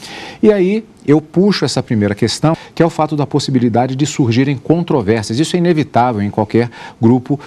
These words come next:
particularmente com formações tão distintas. Que tipo de controvérsias surgem no seio do Mercosul que geraram justamente a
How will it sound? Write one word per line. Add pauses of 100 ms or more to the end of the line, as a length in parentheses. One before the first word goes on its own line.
(200)
particularmente
com
formações
tão
distintas. (520)
Que
tipo
de
controvérsias
surgem
no
seio
do
Mercosul
que
geraram
justamente (300)
a